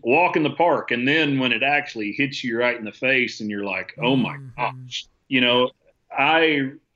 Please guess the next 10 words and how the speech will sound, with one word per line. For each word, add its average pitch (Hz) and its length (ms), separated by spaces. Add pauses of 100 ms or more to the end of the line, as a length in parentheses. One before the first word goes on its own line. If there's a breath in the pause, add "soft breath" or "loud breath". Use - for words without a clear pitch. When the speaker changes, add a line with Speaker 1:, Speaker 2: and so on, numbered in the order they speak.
Speaker 1:
feel 170 220
like 143 260
that 127 140
I 123 100
probably 123 880
set 160 460
myself 131 560
up 131 320 (440)
for 117 160
disappointment 135 840